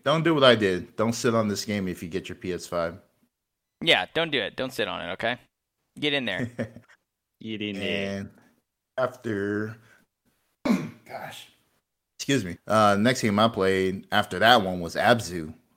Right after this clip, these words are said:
Speaker 1: game you played, Colin.
Speaker 2: Oh, yeah, dude.
Speaker 1: Um, I did start this game a while back. I couldn't get over the controls, so I, I put this game away, put it back in the backlog.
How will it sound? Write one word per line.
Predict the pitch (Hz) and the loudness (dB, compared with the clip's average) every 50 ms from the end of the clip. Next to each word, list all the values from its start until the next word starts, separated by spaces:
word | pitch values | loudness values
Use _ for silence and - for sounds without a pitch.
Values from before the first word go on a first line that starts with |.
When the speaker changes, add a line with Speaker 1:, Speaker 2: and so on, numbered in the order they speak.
| _ _ - - - | _ _ -12 -10 -8
Speaker 1:
game | 95 92 | -6 -4
you | 90 104 123 | 0 0 -2
played, | 117 - 92 90 87 87 85 82 80 - | -2 -2 -4 -4 -2 -2 -4 -4 -8 -8
Colin. | - 87 90 90 92 92 92 95 - | -4 -2 -2 -2 -2 -4 -4 -2 0
Speaker 2:
Oh, | 135 156 | 2 2
yeah, | 139 101 104 110 107 | 2 2 2 2 2
dude. | 95 98 98 98 101 110 - _ _ _ _ _ _ - | 0 0 -2 -2 -4 -6 -10 _ _ _ _ _ _ -12
Speaker 1:
Um, | 87 90 90 87 87 90 - _ _ _ _ _ - 92 - - - _ - - | -10 -10 -10 -10 -12 -14 -18 _ _ _ _ _ 0 0 0 -2 -18 _ -6 -2
I | 95 110 113 | 0 0 0
did | 113 - 143 175 208 208 | 0 2 4 4 4 2
start | - - - - 156 160 156 160 | 0 -8 -4 -2 -2 -2 -2 -2
this | 165 156 - | -6 -6 -6
game | - - 156 156 160 160 156 156 - | -8 -8 -6 -4 -4 -4 -4 -6 -6
a | - 101 | -6 -4
while | 104 104 107 107 113 113 | 0 2 4 4 4 4
back. | 110 92 92 101 110 113 - - - - _ _ _ _ _ _ _ _ _ _ _ _ _ _ _ _ _ _ _ _ _ _ | 4 4 4 4 2 2 -2 -6 -20 -20 _ _ _ _ _ _ _ _ _ _ _ _ _ _ _ _ _ _ _ _ _ _
I | - - 69 101 101 | 0 0 2 2 0
couldn't | - - - - 175 180 156 | -4 -4 -4 -2 0 0 2
get | 139 147 131 | 2 4 4
over | 127 123 127 127 117 | 4 4 4 2 -2
the | 113 - | -4 -4
controls, | - 113 - - 110 104 104 110 110 107 | -4 -6 -6 -2 0 2 2 2 0 0
so | - - 101 87 | -2 -2 0 2
I, | 85 85 85 82 - - | 2 2 0 -2 -4 -8
I | - 90 | -8 -8
put | 90 - - - 110 - | -8 -8 -8 -10 -10 -8
this | - 90 - - | -10 -12 -12 -8
game | 82 82 85 85 | -8 -6 -6 -4
away, | 87 92 98 101 101 110 117 - _ _ _ - _ _ _ _ _ _ _ _ _ _ | -4 -2 -2 -2 -2 -4 -8 -12 _ _ _ -20 _ _ _ _ _ _ _ _ _ _
put | - 139 123 | -2 0 0
it | 104 - | 2 4
back | 123 117 113 - 113 | 4 4 4 2 0
in | 95 | -4
the | 90 | -4
backlog. | 78 - 95 95 95 - - 82 78 67 64 67 | -2 0 2 2 0 0 -2 -4 -4 -4 -6 -8